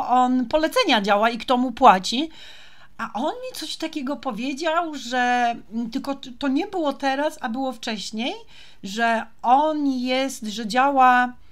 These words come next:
yy, na własny rachunek jakby, w ogóle nie rozumiem tego. Yy, w każdym razie mówi, że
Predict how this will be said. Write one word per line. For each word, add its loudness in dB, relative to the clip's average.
yy, -4
na -4
własny 0
rachunek -2
jakby, -2
w -8
ogóle -4
nie 0
rozumiem -4
tego. -6
Yy, -18
w -20
każdym -4
razie 0
mówi, -2
że 0